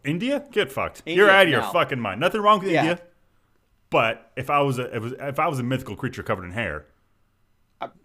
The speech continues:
Speaker 2: not there.
Speaker 1: not there.
Speaker 2: Not there.
Speaker 1: And that rhymes. So there you go. <laughs>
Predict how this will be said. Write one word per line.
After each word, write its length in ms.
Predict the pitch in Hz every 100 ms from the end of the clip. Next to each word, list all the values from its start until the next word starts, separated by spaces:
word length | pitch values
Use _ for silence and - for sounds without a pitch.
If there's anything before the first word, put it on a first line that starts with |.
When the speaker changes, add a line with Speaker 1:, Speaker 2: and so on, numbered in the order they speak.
| _ _ _ _
Speaker 2:
not 280 | - 127 147
there. 320 | 131 208 196 -
Speaker 1:
not 180 | 107 -
there. 320 | 131 90 - _ _ _ _ _ _ _ _ -
Speaker 2:
Not 200 | 120 -
there. 80 |
Speaker 1:
And 80 | -
that 140 | 101 123
rhymes. 320 | 160 131 - _ _
So 120 | -
there 120 | 113
you 60 | 135
go. 180 | 143 139
<laughs> 60 | _